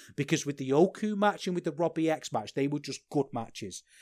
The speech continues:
He did have really good matches, and there, there was things that needed refining. But it feels like as the month goes on that he goes too far the other way and he gets too quote-unquote heel, which again, we'll talk about that more later.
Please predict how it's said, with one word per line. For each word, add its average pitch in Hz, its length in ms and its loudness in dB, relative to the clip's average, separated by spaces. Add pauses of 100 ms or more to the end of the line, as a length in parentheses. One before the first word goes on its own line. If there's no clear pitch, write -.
(100)
He 165 120 4
did 151 260 6
have 139 180 6
really 127 260 0
good 120 180 -4
matches, 117 420 -2
and 113 180 -12
there, 135 240 -4
there 147 160 -2
was 139 140 -2
things 165 320 -2
that 143 140 -6
needed 143 360 -6
refining. 147 680 0 (920)
But 156 240 8 (480)
it 165 220 6
feels 175 400 6
like 143 220 6
as 131 80 0
the 139 100 0
month 143 320 -2
goes 123 340 2
on 123 360 8
that 131 140 -6
he 131 220 -4
goes 135 300 2
too 143 300 -6
far 123 360 2
the 120 160 -6
other 123 200 -2
way 107 240 -4
and 98 100 -10
he 101 80 -10
gets - 300 -8
too 120 300 -6
quote-unquote 113 800 -4
heel, 107 420 -10 (360)
which - 140 -4
again, 143 240 4
we'll 113 120 -4
talk 147 220 2
about 139 180 -2
that 127 180 -2
more 117 180 -4
later. 113 460 -4